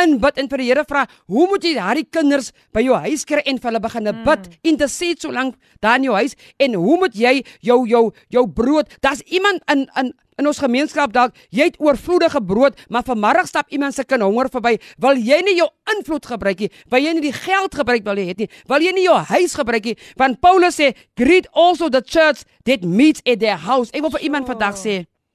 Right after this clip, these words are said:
Speaker 1: wat maak jy met jou huis wat God jou gegee het?
Speaker 2: Mm.
Speaker 1: Jou huis, jou huis is prim en proppe.
Speaker 2: Mm.
Speaker 1: En jy sê, "Niemand kom daar nie, God het vir jou die huis gegee." My suster, begin iets by jou huis. Weet julle, invloedryke mense, wanneer hulle die dag sterwe,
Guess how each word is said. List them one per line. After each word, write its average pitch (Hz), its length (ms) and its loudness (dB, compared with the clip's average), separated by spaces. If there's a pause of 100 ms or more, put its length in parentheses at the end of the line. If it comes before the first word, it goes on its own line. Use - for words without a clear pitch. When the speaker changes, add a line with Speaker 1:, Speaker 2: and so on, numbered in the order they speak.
(320)
Speaker 1:
wat 320 280 2
maak 339 260 0
jy 320 80 2
met 294 140 -2
jou 262 100 2
huis 214 220 2
wat 240 160 -4
God 240 240 -2
jou - 100 -2
gegee 208 340 -8
het? 320 200 -10
Speaker 2:
Mm. 269 400 -14 (180)
Speaker 1:
Jou 277 160 2
huis, 302 280 0
jou 285 160 2
huis 311 160 2
is 285 100 -8
prim 294 260 0
en 277 120 -4
proppe. 233 480 -6
Speaker 2:
Mm. 240 220 -14 (140)
Speaker 1:
En 262 120 0
jy 277 140 -2
sê, 320 180 -2
"Niemand 269 340 -2
kom 269 200 0
daar 220 180 2
nie, 226 100 -4
God 302 220 -6
het 294 120 -6
vir 262 100 -2
jou - 20 0
die 220 160 0
huis 214 140 -6
gegee." 240 240 -6 (200)
My 233 120 -4
suster, 330 520 -4 (240)
begin 233 320 -6
iets 262 200 -8
by 202 100 -6
jou 208 140 -4
huis. 175 240 -6 (220)
Weet 226 300 0
julle, 349 180 2 (140)
invloedryke 254 520 -4
mense, 214 540 -2 (460)
wanneer 277 280 2
hulle 277 140 -2
die 196 40 -12
dag 269 200 2
sterwe, 294 560 -2